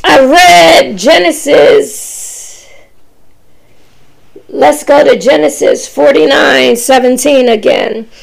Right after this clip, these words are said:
We learned that God used Dan in this way. So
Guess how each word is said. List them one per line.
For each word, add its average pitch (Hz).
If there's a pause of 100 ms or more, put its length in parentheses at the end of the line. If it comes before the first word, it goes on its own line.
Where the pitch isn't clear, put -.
(200)
We 240
learned 403
that 277
God 294
used 294
Dan 359
in 277
this 269
way. 247 (180)
So -